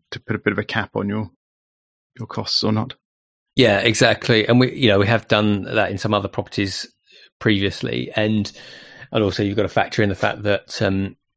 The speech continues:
Speaker 2: yeah, in the last twelve months as well, uh, uh, energy costs have increased and, and,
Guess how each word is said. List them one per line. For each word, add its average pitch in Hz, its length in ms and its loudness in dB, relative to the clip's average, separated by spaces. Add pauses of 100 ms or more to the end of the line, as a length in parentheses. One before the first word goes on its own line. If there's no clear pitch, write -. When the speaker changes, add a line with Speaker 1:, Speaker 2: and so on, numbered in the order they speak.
(400)
Speaker 2:
yeah, 92 140 -2
in 92 60 -4
the 98 80 -2
last 98 180 0
twelve 95 160 2
months 98 220 0
as 101 80 -6
well, 98 180 2
uh, 95 100 0
uh, 104 320 -6 (120)
energy 101 360 2
costs - 440 -4
have 98 100 0
increased 107 640 0
and, 92 280 -4
and, 92 240 -6